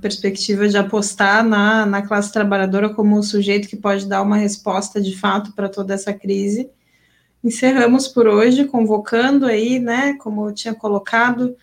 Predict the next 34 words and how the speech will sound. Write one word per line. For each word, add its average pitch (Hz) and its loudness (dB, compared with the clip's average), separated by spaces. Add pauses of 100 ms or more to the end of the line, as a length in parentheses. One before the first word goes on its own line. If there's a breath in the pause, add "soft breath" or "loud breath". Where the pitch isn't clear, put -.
(300 loud breath)
é, 185 -2
amanhã 208 4
tem 226 -2
manifestações 208 -2
em 214 -2
relação 202 0
ao 208 0
Dia 208 0
do 208 0
Estudante, 220 -2
manifestações 202 -2
que, - -4
inclusive, 233 2
infelizmente 208 0
não 262 0
foram 247 0
construídas, 262 2
mas 220 2
que - -12
a 208 0
gente 208 0
vai 202 -4
tá 202 -8
compondo, 226 0
vai 208 0
tá 208 0
levando 208 2
aí 214 4
o 220 0
nosso, 202 -2
a 190 -2
nossa 202 0
luta 220 -2
também, 220 0